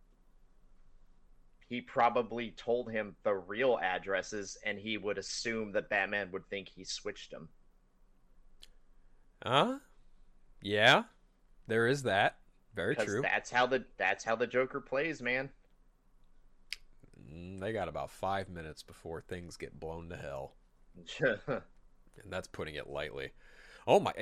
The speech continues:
Speaker 1: Look at the amount of explosions
Speaker 2: Yeah.
Speaker 1: that are there.
Speaker 2: Look
Speaker 1: I
Speaker 2: at,
Speaker 1: n-,
Speaker 2: okay.
Speaker 1: I just realized that.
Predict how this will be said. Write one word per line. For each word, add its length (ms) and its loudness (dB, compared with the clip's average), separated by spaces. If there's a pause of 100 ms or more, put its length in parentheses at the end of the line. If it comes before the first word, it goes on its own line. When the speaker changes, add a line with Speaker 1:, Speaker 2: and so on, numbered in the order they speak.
(120)
Speaker 1:
Look 180 2
at 140 2
the 160 4
amount 640 4
of 220 2
explosions 580 6
Speaker 2:
Yeah. 340 10
Speaker 1:
that 140 4
are 240 0
there. 340 2 (220)
Speaker 2:
Look 180 6
Speaker 1:
I 40 6
Speaker 2:
at, 120 -2
Speaker 1:
n-, 120 2
Speaker 2:
okay. 260 10
Speaker 1:
I 140 6 (120)
just 340 0
realized 640 -2
that. 280 -4